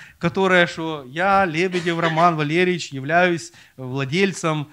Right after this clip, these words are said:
вот такой-то там дома. Мы покупали там, э, дом под революционным строительством. Вот я являюсь вот владельцем.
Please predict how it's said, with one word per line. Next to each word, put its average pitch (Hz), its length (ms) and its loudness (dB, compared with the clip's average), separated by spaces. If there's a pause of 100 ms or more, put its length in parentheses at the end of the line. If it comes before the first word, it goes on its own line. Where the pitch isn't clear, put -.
(140)
вот 160 220 -2
такой-то 156 420 -6
там 135 460 -6
дома. 143 320 0
Мы 120 140 -4
покупали 123 460 -4
там, 123 300 -6
э, 117 260 -10
дом 151 200 -8
под 127 140 -12
революционным 123 340 -10
строительством. 113 360 -14
Вот 113 100 -18
я 175 200 0
являюсь 143 460 -4
вот 123 140 -10
владельцем. 135 540 -8